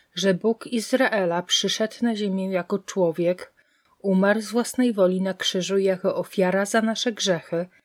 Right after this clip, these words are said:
a trzeciego dnia powstał z martwych. Musimy przyjąć to przez wiarę, a potem okazać naszą lojalność Jezusowi poprzez wyparcie się wszystkich innych bogów. Niezależnie od tego,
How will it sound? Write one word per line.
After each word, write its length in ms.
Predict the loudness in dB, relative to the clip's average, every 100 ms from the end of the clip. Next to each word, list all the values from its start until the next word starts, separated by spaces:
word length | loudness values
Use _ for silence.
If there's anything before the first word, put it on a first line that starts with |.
| _ _ _ -6
a 120 | -4
trzeciego 580 | -2 -4 -2 0 4 2
dnia 360 | 2 0 -2
powstał 560 | -4 -4 -4 -2 0 0
z 100 | 0
martwych. 760 | -2 -2 -8 -4 -4 -6 -16 _ _ _ _ _ _ _ -2
Musimy 460 | -2 0 4 4
przyjąć 560 | 2 -2 -2 -2 -2 -2
to 160 | -2
przez 320 | 0 -2 -4 0
wiarę, 440 | 0 2 -2 -4 -8 _ _ _
a 100 | -4
potem 360 | 0 4 4 4
okazać 560 | 0 0 2 2 0
naszą 400 | -2 -2 -2 -2
lojalność 760 | 0 2 4 2 0 -2 -2 0
Jezusowi 640 | 0 0 -2 0 0 -2
poprzez 480 | -2 -4 -4 -4 -2
wyparcie 540 | -4 0 0 -2 -6
się 180 | -4 -2
wszystkich 680 | -2 -4 -4 -4 -8 -8 -4
innych 520 | -2 0 0 0 0
bogów. 640 | 2 2 2 -4 -6 -12 _ _ _ _ _ _ -2
Niezależnie 680 | 0 2 4 4 2 0 0
od 160 | -4 -2
tego, 440 | 0 0 -2 -4